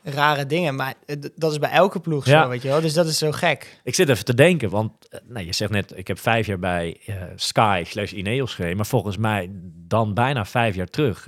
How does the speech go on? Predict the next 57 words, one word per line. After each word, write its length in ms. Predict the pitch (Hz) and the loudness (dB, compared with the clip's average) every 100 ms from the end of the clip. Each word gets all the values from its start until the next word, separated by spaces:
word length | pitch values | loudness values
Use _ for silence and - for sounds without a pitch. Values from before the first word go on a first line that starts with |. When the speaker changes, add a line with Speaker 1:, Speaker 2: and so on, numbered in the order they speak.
| 92 | -2
Speaker 2:
die 120 | 107 104 | 0 0
switch, 440 | - 147 139 - | 2 4 4 0
dus 180 | 95 - | -2 -2
zeg 120 | 107 | 0
maar 140 | 90 | -2
die, 260 | 87 92 71 _ _ _ _ - | -2 -4 -6 _ _ _ _ -12
eh, 280 | 120 104 92 85 - - _ _ _ - - | -6 -4 -4 -8 -14 -20 _ _ _ -20 -12
op 180 | 117 | -8
één 100 | 123 113 | 2 4
Speaker 1:
In, 40 | 107 | 4
in, 80 | |
Speaker 2:
januari. 220 | 107 110 139 | 4 6 6
Speaker 1:
in 60 | |
Kalpen. 480 | 175 185 160 135 127 - _ _ | 8 6 6 -2 -12 -18 _ _
Speaker 2:
Ja, 140 | 135 147 | 4 6
v-, 40 | |
nee, 180 | 175 165 | 6 8
volgens 340 | 175 147 127 | 8 8 6
mij 200 | 170 214 | 6 6
hebben 220 | 165 139 | 6 4
wij 180 | 131 127 | 4 4
toen, 380 | 117 127 120 107 | 4 2 4 0
eh, 160 | 98 87 - | -8 -16 -2
dat 140 | 120 | 0
was 120 | 104 113 | 2 2
niet 200 | 156 143 | 2 2
de, 120 | 113 | 0
de 120 | 101 | 2
eenendertigste, 560 | 110 95 117 131 - 107 | 2 4 2 0 -4 -2
maar 100 | 101 | -2
ik 100 | 107 | 0
was 120 | 113 | 0
iets 140 | 104 | -2
van 140 | 98 - | -6 0
één 160 | 143 147 | 4 6
januari 420 | 113 110 147 135 | 6 4 2 2
of 60 | |
zo 120 | - 95 | 0 0
bij 140 | 104 | 4
jou 180 | 107 113 | 4 4
toen 120 | 113 | 4
nog, 100 | 202 | 4
Speaker 1:
Ah, 60 | 214 | 6
Speaker 2:
toen 80 | 214 | 4
Speaker 1:
ja. 60 | |
Speaker 2:
je 60 | 107 | 6
in 60 | |
Veendam 360 | - 180 180 113 | 6 8 8 6
woonde. 160 | 98 135 | 4 4
En 60 | |
toen 80 | 190 | 6
hebben 180 | 190 143 | 8 8
wij 80 | - | 8
samen, 320 | 208 208 147 | 8 8 6
hebben 180 | 131 135 | 4 6
wij, 300 | 135 120 113 | 6 4 4
eh, 380 | 120 113 110 | 2 2 2